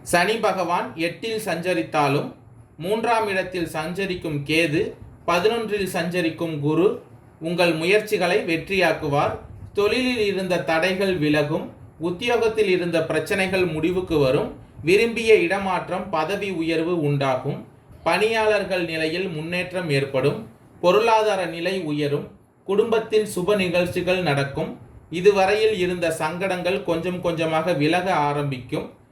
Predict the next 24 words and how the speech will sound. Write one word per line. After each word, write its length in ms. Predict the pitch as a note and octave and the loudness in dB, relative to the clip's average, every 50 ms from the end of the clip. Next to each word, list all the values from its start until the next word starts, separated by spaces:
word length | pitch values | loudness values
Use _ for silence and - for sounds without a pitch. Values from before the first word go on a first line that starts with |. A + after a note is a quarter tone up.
| _ _ - - _ - | _ _ -20 -16 _ -6
தம்பதியினருக்குள் 1080 | E3 E3+ F3+ G3 G3+ A3 G#3+ G#3+ G#3 G3 F#3 F3+ F3+ F3 E3+ - - F#3 F#3 F#3+ F#3+ | -4 -4 -2 0 2 2 2 2 2 2 2 2 2 0 -2 -2 -2 -2 0 0 0
ஏற்பட்ட 560 | F3 E3 D#3+ D#3+ - - E3 D3+ C#3+ - D3 | 2 2 2 0 0 -2 -2 -2 -2 -2 -2
பிரச்சனைகள் 640 | C#3 - C#3+ C#3+ C#3+ - F#3 E3 F3 F3 F3+ E3+ D3 | -2 0 0 -2 -2 -2 -2 -2 -2 0 0 0 0
விலகி 400 | C3+ C#3+ D3 D3 C#3+ C#3+ E3+ F#3+ | 2 2 4 4 2 2 0 -2
ஒற்றுமை 640 | F3+ D#3+ D3 D3 C#3+ - F3+ G3 F#3+ G3 F#3+ F#3 D#3+ | 0 2 2 2 0 0 -2 -2 -2 -2 -2 0 0
ஏற்படும். 520 | D#3 D3 C#3+ C#3+ C3+ B2 C3 C#3+ - - - - - - - - - - - - | 0 0 0 0 -2 0 0 0 -2 -2 -6 -14 -20 -20 -20 -20 -20 -20 -6 -2
திருமண 420 | - A3 A#3 B3 A#3+ A#3+ A#3 A3 | 0 2 2 2 2 2 2 2
வயதினருக்கு 800 | G#3+ F#3 F3+ F3+ F#3 F#3 F3 F3+ F3 E3+ E3 E3 D3+ - G3 F#3+ | 2 2 2 2 0 0 -2 -2 -2 -2 -2 -2 -4 -6 -6 -4
வரன் 300 | D#3+ D3+ D3 D3+ E3 E3 | -2 0 0 0 0 -2
அமையும். 520 | D#3+ D3 C#3+ C#3+ C3+ B2+ B2+ C#3+ - - - - - - - - - - | -2 -2 -2 -2 -2 -2 -2 -2 -4 -6 -10 -16 -20 -20 -20 -20 -16 -2
பூர்வீக 520 | - G3+ A3 A#3+ B3+ B3 A#3+ A#3 G3+ A3+ A3 | 2 4 4 4 2 0 0 0 0 0 2
சொத்தில் 440 | A3 G#3 F3+ D#3+ C#3 - F#3+ F#3+ F3+ | 2 0 -2 -2 0 -2 0 0 2
இருந்த 400 | E3+ D#3+ E3+ E3+ D#3+ E3 D#3 C#3+ | 2 0 0 0 0 -2 -2 0
பிரச்சனைகள் 580 | D3 D#3 D3 - F#3+ F#3 F3+ F3 E3+ F3+ F3+ | 0 -2 -2 -2 -2 0 0 0 0 0 0
முடிவுக்கு 580 | E3+ D#3+ D#3 D#3 D#3 E3+ E3+ E3 - - D#3 C#3+ | 0 -2 -2 -2 0 -2 -2 -4 -2 0 0 2
வரும். 360 | C3 C3 C3 C#3+ - F#2+ - - - - - - - | 2 4 4 2 0 0 -4 -12 -16 -18 -18 -10 -2
வழக்குகள் 640 | C#3 D3 D#3+ F#3 G#3+ G#3+ - G#3 F#3+ F3 G3+ G3+ G3+ | 2 2 2 4 2 0 0 -2 -2 0 0 0 0
உங்களுக்கு 480 | F3 E3+ D#3+ D#3 D#3+ D#3+ D3 - D3+ | 0 -2 -4 -2 -2 -2 -2 -2 -4
சாதகமாக 760 | C#3+ C#3+ D3 D3 D#3+ E3 F3 F3 F3 E3 E3 D#3+ D#3+ D#3+ F3 | -4 -4 -2 -2 -2 -2 -2 -2 -2 -2 -2 -2 -2 -2 -2
முடியும். 460 | D#3+ D3+ C3+ C3 C3 B2 B2+ C#3+ C#3+ - - - - - - - | -2 -2 -4 -4 -4 -4 -4 -4 -4 -6 -10 -18 -20 -20 -2 2
பொன் 320 | F3 F#3 G3 G#3+ A3+ A3 | 4 4 4 4 2 0
பொருள் 300 | F#3 F#3 F3+ F3+ F#3+ G3 | 2 2 2 2 2 0
சேர்க்கை 480 | F#3+ - F#3 E3 D#3+ D#3+ - F3 F3 F3 | 0 0 0 2 2 2 0 0 2 2
உண்டாகும். 760 | D#3 C#3+ C#3 C#3+ D3 D3 C#3+ C3+ B2+ C3 D#3 F#3+ A#3 - | 2 4 4 4 4 4 2 2 0 -2 -4 -8 -8 -12